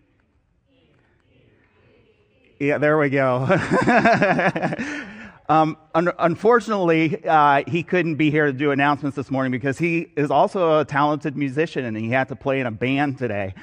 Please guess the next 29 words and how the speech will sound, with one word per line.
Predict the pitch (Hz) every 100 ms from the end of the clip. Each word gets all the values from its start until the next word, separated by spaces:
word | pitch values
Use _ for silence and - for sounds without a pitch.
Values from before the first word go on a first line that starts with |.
| - - - -
uh, | 127 123 117
this | 107 120 127
morning. | 123 113 107
So, | 95 139 127 113 - - _
um, | 131 131 127
he | 151
was | 160 160
a-, | 156 147
unable | 143 139 135 123
to |
be | 110 110
here. | 104 101
But, | - 151 - - _ -
um, | 143 135 117
so | 185
I'm | 180 233
gonna | 262 240
be | 196 196 190 185 151
the | 160 160 156 156
substitute | 147 196 196 - 147 - 143 135 135 - _ _ _ _
referee. | 113 143 139 143 147 165 135 98 104 - - - - - _ _ _ _ _ _ _ _ _ _
Uh, | 135
there | 143 139 131
we | 123
go. | 127 110
<laughs> | 110
All |
right, | 135 156 135 110 135 170 175 147
good. | 170 180 131